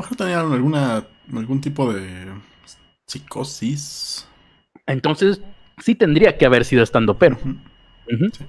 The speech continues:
Speaker 1: <laughs>
Speaker 2: Eh, dice, "Fray Francisco imaginó todas esas cosas porque estaba enamorado y además le producía una enorme ira el no estar con su amada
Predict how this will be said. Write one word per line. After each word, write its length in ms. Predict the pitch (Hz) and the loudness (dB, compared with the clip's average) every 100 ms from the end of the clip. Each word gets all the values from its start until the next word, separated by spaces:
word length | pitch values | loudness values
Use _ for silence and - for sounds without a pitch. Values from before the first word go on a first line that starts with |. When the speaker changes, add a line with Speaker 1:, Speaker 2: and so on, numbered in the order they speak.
| - | -10
Speaker 1:
<laughs> 580 | - - 147 - - - - _ | -4 0 0 -2 -12 -14 -20 _
Speaker 2:
Eh, 600 | - 120 120 120 120 120 127 | 0 4 4 2 0 -6 -4
dice, 240 | 123 127 | -2 0
"Fray 220 | 131 127 | 2 2
Francisco 340 | 131 120 - 151 | 2 -2 0 0
imaginó 280 | 131 131 | 2 2
todas 200 | 135 139 | 4 4
esas 180 | 135 127 | 4 0
cosas 240 | - 147 143 | 2 2 4
porque 220 | 123 139 | 0 0
estaba 240 | - 123 | 4 6
enamorado 480 | 117 117 147 170 185 - - - | 6 6 6 6 4 -2 -20 -8
y 100 | 127 | 2
además 360 | 123 123 143 151 | 4 6 6 4
le 80 | 147 | 2
producía 480 | 127 120 113 147 143 | 2 0 2 2 4
una 180 | 143 | 4
enorme 440 | 123 135 160 143 127 | 2 2 2 2 0
ira 320 | 170 175 - - | 0 0 0 -4
el 220 | 104 101 | -6 -4
no 120 | 104 | -2
estar 340 | 104 - 107 101 | -4 -4 -4 -2
con 160 | 104 101 | -4 -6
su 200 | - 98 | -2 -2
amada 520 | 98 95 - 95 | 0 -4 -6 -10